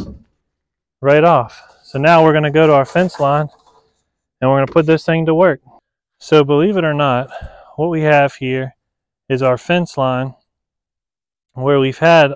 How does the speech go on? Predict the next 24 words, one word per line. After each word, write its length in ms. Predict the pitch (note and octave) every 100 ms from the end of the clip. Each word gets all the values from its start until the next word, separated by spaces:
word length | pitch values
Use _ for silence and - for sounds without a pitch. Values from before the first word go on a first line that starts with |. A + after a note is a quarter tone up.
| -
a 60 |
lot 260 | C3+ C#3+ C#3+
of 100 | C3+
goats 540 | C#3+ D3+ - - - _ _ _ _ _ _ -
get 220 | B2+ C3+
out 240 | C#3 D3 C3
recently. 640 | B2+ A#2 B2 A2+ A2 G#2+ _ _ _ _ _
So 100 | _
we 80 | C3
have 140 | C#3+ B2
one 260 | D3 D#3
small 440 | C#3+ - D#3 D3 B2+
one, 260 | B2+ C3 - _ _ _ _ _ _ _ _ _ _ _ _ _
Miss 200 | C#3+ C3+
Daisy 500 | C3 D3 D3+ C3+ B2+
over 280 | B2 B2 B2
there. 320 | B2 B2+ C3 _ _ _ _ _ _ _ _ _
So 180 | _ -
Miss 220 | B2+ F3
Daisy 440 | - E3 E3+ D3 C#3+
is 100 | C3+
our 160 | C3
slick 440 | A#2+ - D#3 D#3+ C3+
goat, 320 | C3+ B2+ C3